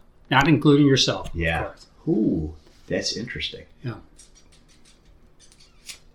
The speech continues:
Speaker 2: <sighs> I'd say Kim. It's
Speaker 1: Kim.
Speaker 2: probably Kim, yeah.
Speaker 1: Okay.
Speaker 2: On some level, although that, that's not her love language.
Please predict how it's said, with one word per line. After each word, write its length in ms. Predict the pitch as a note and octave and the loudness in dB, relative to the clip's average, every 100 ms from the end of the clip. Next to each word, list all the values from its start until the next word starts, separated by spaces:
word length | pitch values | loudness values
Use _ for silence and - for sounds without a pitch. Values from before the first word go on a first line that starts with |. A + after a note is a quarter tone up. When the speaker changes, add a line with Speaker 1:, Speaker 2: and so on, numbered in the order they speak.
| - | -10
Speaker 2:
<sighs> 800 | - - - - - - - - | -4 -2 -2 -6 -10 -14 -18 -14
I'd 160 | - - | -8 0
say 180 | D#3 D3+ | 2 2
Kim. 460 | - A#2+ A3 D2+ - _ _ | 2 -2 -2 -8 -16 _ _
It's 140 | - D#3+ | -10 -6
Speaker 1:
Kim. 80 | - | 0
Speaker 2:
probably 280 | C#3+ D3 | 0 0
Kim, 300 | - B2+ F2 | -2 -4 -4
yeah. 140 | E2 - | -4 -4
Speaker 1:
Okay. 200 | C3 C3 | -4 -4
Speaker 2:
On 140 | A2+ A2 | -4 0
some 220 | C3+ A#2+ | 2 2
level, 220 | B2 - | 2 4
although 260 | D3+ C#3+ C3 | 6 8 10
that, 400 | C3+ C3+ - - | 8 6 2 2
that's 300 | B2 - - | 2 4 2
not 240 | A2+ G#2 | 2 2
her 120 | A#2+ | 0
love 200 | A2 C#2+ | 0 -2
language. 220 | C#2 C2 | -8 -14